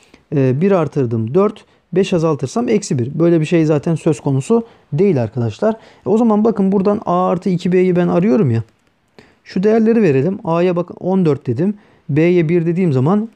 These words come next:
iki çarpı birden iki. Buradan on altı gelecek. Bakın dokuza iki verelim. A'ya dokuz verirsem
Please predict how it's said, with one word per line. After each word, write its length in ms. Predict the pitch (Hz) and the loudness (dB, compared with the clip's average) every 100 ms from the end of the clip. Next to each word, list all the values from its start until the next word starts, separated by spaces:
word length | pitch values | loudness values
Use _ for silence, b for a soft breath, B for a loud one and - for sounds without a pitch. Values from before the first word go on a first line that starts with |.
| - | -10
iki 180 | 160 185 | -6 -2
çarpı 340 | 170 143 135 | -2 -2 0
birden 280 | 135 123 127 | 0 0 0
iki. 340 | 139 - 233 196 | -2 0 -2 0
Buradan 300 | 156 135 226 | -2 0 0
on 140 | 208 | 2
altı 240 | 151 117 143 | 0 -2 -6
gelecek. 400 | - - - - b b b - | -10 -10 -16 -18 b b b -6
Bakın 320 | 175 226 170 | -2 0 0
dokuza 320 | 175 180 196 226 | 0 0 0 0
iki 260 | 202 240 | -2 0
verelim. 340 | 214 139 135 - | 2 2 0 -2
A'ya 340 | 151 160 156 | -2 -2 -2
dokuz 300 | 160 180 151 | -4 -4 -2
verirsem 420 | 175 156 151 160 | 0 0 -2 -4